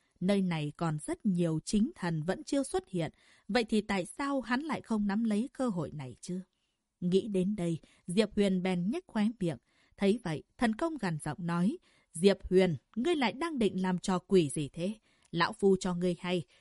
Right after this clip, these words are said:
kẻ sĩ có thể giết nhưng không thể chịu nhục, lão phu. Diệp Huyền đột nhiên rút kiếm chĩa thẳng vào trán của thần công. "Muốn chết có đúng không? Chỉ cần ngươi nói muốn thì giờ đây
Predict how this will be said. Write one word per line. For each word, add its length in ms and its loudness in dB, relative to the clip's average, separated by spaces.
kẻ 100 4
sĩ 320 2
có 160 0
thể 200 0
giết 360 -4
nhưng 220 2
không 260 2
thể 140 2
chịu 320 0
nhục, 180 0
lão 300 2
phu. 680 0
Diệp 300 2
Huyền 280 2
đột 180 -2
nhiên 240 0
rút 280 -6
kiếm 320 0
chĩa 340 -2
thẳng 220 -6
vào 160 -4
trán 320 -4
của 120 -2
thần 300 -10
công. 220 -2
"Muốn 280 6
chết 260 -4
có 100 -2
đúng 180 0
không? 260 -6
Chỉ 140 0
cần 220 0
ngươi 160 -2
nói 200 -2
muốn 480 0
thì 120 4
giờ 180 -4
đây 280 -4